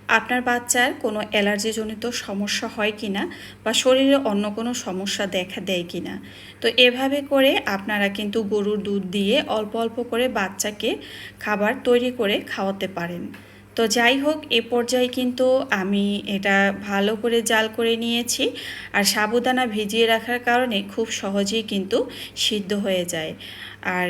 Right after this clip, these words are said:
এটা দেখে বুঝতে পারছেন যে সাবুদানাটা কিন্তু হয়ে গিয়েছে। তো এ পর্যায়ে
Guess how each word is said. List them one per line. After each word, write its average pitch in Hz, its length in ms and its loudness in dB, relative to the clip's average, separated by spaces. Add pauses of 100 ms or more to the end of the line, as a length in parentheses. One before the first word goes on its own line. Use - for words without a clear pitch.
(140)
এটা 220 160 2
দেখে 226 380 2
বুঝতে 247 320 -2
পারছেন 254 420 -2
যে 226 120 -2
সাবুদানাটা 208 760 -2
কিন্তু 226 360 -4 (220)
হয়ে 202 280 4
গিয়েছে। 190 420 -2 (400)
তো - 80 2 (160)
এ - 20 4 (100)
পর্যায়ে 277 420 4